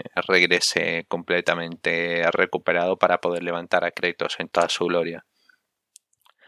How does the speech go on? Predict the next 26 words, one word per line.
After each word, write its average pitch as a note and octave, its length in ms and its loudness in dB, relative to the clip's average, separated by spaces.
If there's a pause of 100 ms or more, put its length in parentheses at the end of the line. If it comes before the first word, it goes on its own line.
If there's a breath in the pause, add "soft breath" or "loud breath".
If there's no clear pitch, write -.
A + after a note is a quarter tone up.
(180 soft breath)
Lo G2+ 80 -2
siguiente G#2+ 300 2
que A2 100 0
tuvimos A2+ 320 0
fue - 160 0
una G2 480 4
pequeña G2 360 0
promo G#2+ 480 0
de F#2 320 2
The F2 160 0
War A2 280 6
Horsemen, A#2+ 500 2
el E2+ 100 2
equipo - 300 0
de F2 120 2
G F#2+ 160 -2
J F2+ 180 2
Drake F#2 400 2
y G2 220 0
Anthony F#2 420 0
Henry, G2+ 380 -2
en F#2 80 -2
el E2+ 120 -6
cual E2+ 200 -2
se - 180 -6
presentan G2+ 600 -4